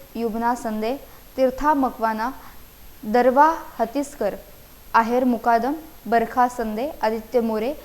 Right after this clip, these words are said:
विहान शेट्ये, ओम झगडे, मंथन कोतवडेकर, रुद्र जाधव, अखिलेश वायंगणकर, त्रिशा मयेकर, आद्या कवितके, सोनाक्षी यादव, गौरी विलणकर, समर्थ विचारे, स्वानंद तुपे या खेळाडूंनी या स्पर्धेत सहभाग घेतलाय.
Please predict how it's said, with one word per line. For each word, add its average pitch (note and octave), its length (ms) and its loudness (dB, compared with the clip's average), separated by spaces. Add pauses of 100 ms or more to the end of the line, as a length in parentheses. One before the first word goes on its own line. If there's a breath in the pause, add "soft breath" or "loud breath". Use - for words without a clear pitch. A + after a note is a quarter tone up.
(160 loud breath)
विहान C4 320 6
शेट्ये, C#4 460 0 (320 loud breath)
ओम B3 240 0
झगडे, A3 400 -2
मंथन A#3 460 -6
कोतवडेकर, A3+ 720 -2 (100)
रुद्र A#3 300 0
जाधव, G#3+ 400 -2 (160)
अखिलेश A3 420 -6
वायंगणकर, A3+ 600 -4 (360 loud breath)
त्रिशा C4+ 320 0
मयेकर, C4+ 500 0 (280 loud breath)
आद्या A3+ 340 2
कवितके, A#3+ 560 -4 (180)
सोनाक्षी G#3+ 440 -2
यादव, G#3+ 340 -2 (1080)
गौरी B3 360 4
विलणकर, C4+ 600 0 (120)
समर्थ A3 340 -4
विचारे, A3 500 -2
स्वानंद G#3+ 500 -2 (100)
तुपे B3 260 -4
या G#3 140 0
खेळाडूंनी C4 560 0 (420 loud breath)
या A#3 140 4
स्पर्धेत A#3 540 0
सहभाग G3+ 380 0
घेतलाय. G3 320 -4